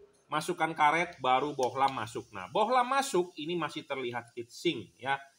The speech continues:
Jadi pendinginan led ini adalah ada heatsink dan ada kipas.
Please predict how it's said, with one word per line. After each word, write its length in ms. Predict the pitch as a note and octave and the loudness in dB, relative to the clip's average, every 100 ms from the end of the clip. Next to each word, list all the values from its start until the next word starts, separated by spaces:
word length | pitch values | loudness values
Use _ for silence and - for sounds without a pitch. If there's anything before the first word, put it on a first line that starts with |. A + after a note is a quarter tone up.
| _ | _
Jadi 240 | C3+ F3 | 0 2
pendinginan 560 | E3+ D#3+ D#3 D#3 D3+ D3+ | 2 0 0 0 0 2
led 160 | D3+ | 0
ini 280 | D3+ D3 F3+ C3+ | 0 -4 -4 -2
adalah 400 | C3+ C3 E3 C3 | 0 4 4 4
ada 160 | C#3 | 0
heatsink 480 | A2 - - F3 F3 | -2 -10 -2 -2 0
dan 160 | C#3+ A2 | -2 -2
ada 160 | A2 | -6
kipas. 480 | G#2+ A#2 - G2 | -8 -10 -2 -2